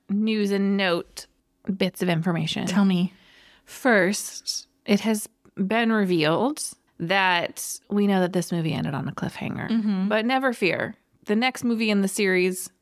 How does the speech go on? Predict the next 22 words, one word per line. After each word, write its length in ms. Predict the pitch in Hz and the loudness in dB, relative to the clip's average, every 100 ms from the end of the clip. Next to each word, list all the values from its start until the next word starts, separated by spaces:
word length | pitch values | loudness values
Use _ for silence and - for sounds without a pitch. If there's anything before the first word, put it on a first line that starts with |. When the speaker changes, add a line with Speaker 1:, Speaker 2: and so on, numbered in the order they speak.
| _ | _
Speaker 1:
has 180 | - 165 | -6 0
already 200 | 196 202 | 0 2
been 160 | 180 | 0
committed 380 | 175 190 175 170 | 0 0 2 0
to. 280 | 190 175 180 - _ _ _ - | 0 0 0 -6 _ _ _ -12
It 60 | |
may 160 | 151 202 | -4 -2
have 120 | 262 | 0
already 220 | 254 185 | 0 0
been 160 | 170 160 | 0 -2
shot. 400 | - 156 156 - | -2 -2 -2 -4
I 60 | 175 | -2
Speaker 2:
Mm-hmm. 140 | 196 | 0
Speaker 1:
kind 120 | 208 | 0
of 80 | 247 | 0
think 220 | - 254 | 0 -2
they 100 | 185 | -2
filmed 340 | 170 151 151 175 | -4 -4 -2 2
them 140 | 196 | 2
back 240 | 180 170 | 0 -6
to 140 | - 175 | -10 -8
back. 420 | 156 160 208 _ | -4 -2 -4 _